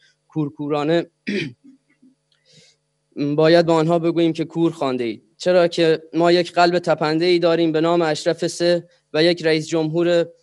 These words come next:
برگزیده داریم به نام خواهر مریم مهر تابان که صاحب این قیام و این خون هاست. صدای همهٔ مظلومان، مادران شهدا و اسیران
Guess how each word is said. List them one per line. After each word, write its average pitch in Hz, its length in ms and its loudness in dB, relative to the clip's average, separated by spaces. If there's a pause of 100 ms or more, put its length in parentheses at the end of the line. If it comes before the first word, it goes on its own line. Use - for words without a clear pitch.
(340)
برگزیده 160 600 0
داریم 165 380 0
به 156 80 0
نام 170 260 0
خواهر 156 300 0
مریم 156 340 -2
مهر 170 320 0
تابان 165 540 0
که 170 120 -6
صاحب 160 420 0
این 170 280 -2
قیام 160 380 -2
و 143 80 -6
این 160 180 -2
خون 151 280 -8
هاست. 143 340 -8 (220)
صدای 170 440 0
همهٔ 170 320 2
مظلومان، 156 760 0
مادران 165 520 0
شهدا 160 540 0
و 151 40 -2
اسیران 165 600 -4